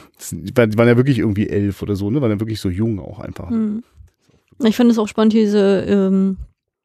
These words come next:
Speaker 2: Geschichte der Freundschaftsfindung, weil nachher wird ja immer wieder gesagt, dass, äh, Harry, äh, Hermine und Ron ja sozusagen die drei Musketiere sind, die sozusagen immer zusammengehangen haben und, und die man nichts trennen kann. Das wird ja sozusagen im letzten Teil, das, also im vorletzten Teil besser gesagt, so wichtig.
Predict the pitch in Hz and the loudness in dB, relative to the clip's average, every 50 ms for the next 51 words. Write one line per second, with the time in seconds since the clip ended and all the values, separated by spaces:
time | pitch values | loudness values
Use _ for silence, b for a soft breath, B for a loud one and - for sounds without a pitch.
0 | _ - - - - 277 - - 277 - 233 214 214 - - 226 240 269 254 - | _ -16 -14 -4 -2 0 2 2 2 2 2 0 0 2 2 2 2 2 2 0
1 | 226 - - - 233 202 196 190 185 190 185 - 202 196 208 202 220 214 214 226 | -2 -2 -2 0 2 2 4 2 2 0 0 0 0 2 2 2 4 4 4 4
2 | 220 240 208 208 214 214 214 214 214 202 214 196 202 208 214 - 208 208 - - | 4 4 4 4 4 4 4 4 4 4 2 4 2 2 2 2 0 -2 -2 -4
3 | B B B B B B B B B B _ - 208 202 196 202 196 190 - - | B B B B B B B B B B _ -2 0 2 2 2 0 -2 -4 0
4 | 220 208 214 220 220 220 196 202 - - 208 190 208 202 202 208 214 214 196 196 | 2 4 6 6 6 4 2 0 0 2 2 4 6 6 6 6 6 6 4 2
5 | - - 202 208 220 214 202 196 190 - 220 202 196 190 190 185 185 190 220 - | 2 2 2 4 4 4 4 2 0 0 0 2 2 2 2 4 4 4 2 0
6 | - 247 - - 277 262 262 247 269 285 311 320 - - 202 208 - - 233 208 | -2 -6 -2 0 2 2 2 0 0 -2 -4 -4 -4 -4 -4 -4 0 2 2 2
7 | 208 208 - - - 214 214 220 214 202 - 214 220 233 247 240 254 262 254 247 | 2 2 0 2 2 4 4 4 2 2 2 2 2 4 4 2 2 4 4 4
8 | 247 262 262 254 240 233 - - - 214 202 220 214 202 202 196 - - - - | 4 4 4 4 2 2 0 -2 -4 0 2 4 6 6 4 4 0 -4 -6 -2
9 | - 190 220 269 - - - 254 247 240 - 220 220 196 190 - - 220 214 196 | 0 0 0 0 -2 -2 -2 0 0 0 2 2 2 2 2 2 2 2 4 4
10 | 196 196 190 214 - - - 262 269 277 269 254 - - - 269 269 269 269 269 | 4 2 2 0 -2 -4 -2 -2 -2 -2 -4 -6 -8 -6 -2 0 2 2 2 2
11 | 262 247 254 247 240 208 208 208 202 - - 220 233 - - 247 - 254 254 220 | 2 0 0 0 0 0 2 2 2 2 2 2 2 2 -2 -4 -2 -2 -2 -2
12 | 233 - 226 226 226 226 220 220 214 - - 226 226 - - 254 254 - | 0 0 2 2 2 2 0 0 -2 -2 -4 -6 -4 -2 -2 -2 -2 -4